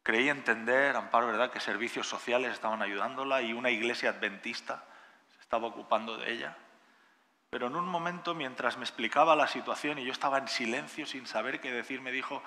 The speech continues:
sé que puedo morir, no me asusta eso, pero ¿qué será de mis hijos?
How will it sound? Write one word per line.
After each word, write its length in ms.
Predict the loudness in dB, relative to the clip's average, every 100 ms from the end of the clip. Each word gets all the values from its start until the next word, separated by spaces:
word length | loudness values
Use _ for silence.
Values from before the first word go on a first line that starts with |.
| -12 -14 -16 -12
sé 180 | -2 -2
que 120 | 0
puedo 320 | -4 -4 -4 -2
morir, 420 | -2 -2 -6 -10 -14
no 180 | -12
me 100 | -6
asusta 440 | -4 -4 -2 0 0
eso, 240 | 0 -6
pero 180 | -6 -4
¿qué 100 | -2
será 300 | 0 0 -2
de 100 | -6
mis 200 | -10 -12
hijos? 420 | -12 -14 -14 -14